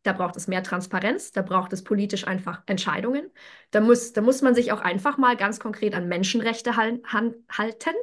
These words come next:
<laughs> damit Ausbeutung und sowas halt auch einfach nicht mehr stattfindet. Dann wird es für alle einfacher. Und da geht's nicht darum zu sagen,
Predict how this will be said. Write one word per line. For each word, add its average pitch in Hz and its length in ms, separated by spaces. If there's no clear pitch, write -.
<laughs> 254 180
damit 233 280
Ausbeutung 190 760
und 214 220
sowas 190 420
halt 285 180
auch - 100
einfach - 320
nicht 170 180
mehr 202 120
stattfindet. 196 500
Dann 247 160
wird 254 120
es 262 120
für - 180
alle 196 240
einfacher. - 560
Und 202 120
da 202 60
geht's 240 240
nicht 311 180
darum 220 180
zu 214 100
sagen, 202 400